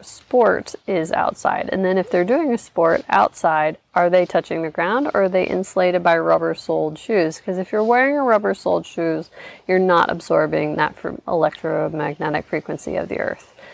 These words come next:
So we went from olden days where we were physically touching the earth way more to wearing rubber shoes, spending mass amounts of time inside, and then to take it even a step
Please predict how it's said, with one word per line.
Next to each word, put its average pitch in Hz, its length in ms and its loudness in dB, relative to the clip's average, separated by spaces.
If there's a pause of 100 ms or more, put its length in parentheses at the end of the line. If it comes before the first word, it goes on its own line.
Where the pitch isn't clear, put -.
(380)
So 190 200 2
we 190 160 4
went 202 360 2
from 175 400 0
olden 233 340 2
days 208 440 2 (300)
where 185 300 0
we 175 180 0
were 160 440 0 (880)
physically 226 480 0
touching 214 340 0
the 190 100 2
earth 180 240 0
way 170 140 -2
more 156 340 -2
to 156 240 -4
wearing 208 400 2
rubber 208 320 4
shoes, 160 480 -2
spending 196 880 -2
mass 220 380 2
amounts 185 320 2
of 170 80 -4
time 170 300 -4
inside, 156 640 0 (440)
and 190 160 0
then 202 220 4
to 202 140 -2
take 185 220 0
it 180 120 2
even 175 300 0
a 165 40 2
step - 300 -2